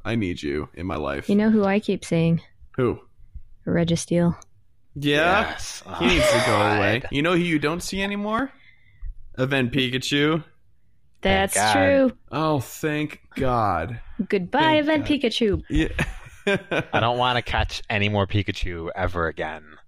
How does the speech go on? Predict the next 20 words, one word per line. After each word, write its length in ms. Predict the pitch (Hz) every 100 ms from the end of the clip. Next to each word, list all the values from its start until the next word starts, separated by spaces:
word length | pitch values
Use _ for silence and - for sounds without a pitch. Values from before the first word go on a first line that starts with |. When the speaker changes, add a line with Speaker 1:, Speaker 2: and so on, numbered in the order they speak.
| -
Speaker 1:
No, 240 | 143 147 139
Speaker 2:
Until 200 | 139 175
Speaker 1:
I, 20 |
Speaker 2:
the 100 | 170
next 320 | 165 170 -
Event 300 | - 170 165 -
Pikachu. 500 | 160 165 170 165 165 - - -
Speaker 1:
I 180 | 135 135
just 100 | 135
Speaker 3:
No, 80 | 160
I, 180 | 151 151
I 120 | 139
mean, 140 | 143
I 80 | 143
don't 120 | 160
really 160 | 143 135
wanna 240 | 127 123
do 140 | 117 123
that 220 | 143
<laughs> 60 | -